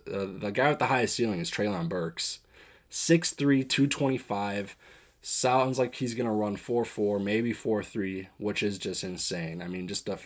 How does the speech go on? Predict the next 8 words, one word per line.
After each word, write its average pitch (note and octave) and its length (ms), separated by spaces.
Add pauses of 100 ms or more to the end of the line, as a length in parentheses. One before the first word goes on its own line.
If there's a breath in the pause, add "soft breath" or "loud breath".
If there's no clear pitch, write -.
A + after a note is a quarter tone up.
(120)
a F#2+ 80
freak A2+ 560
athlete. F2 600
And F2 200
these A2+ 200
are G#2+ 40
the G#2 60
guys, G2+ 480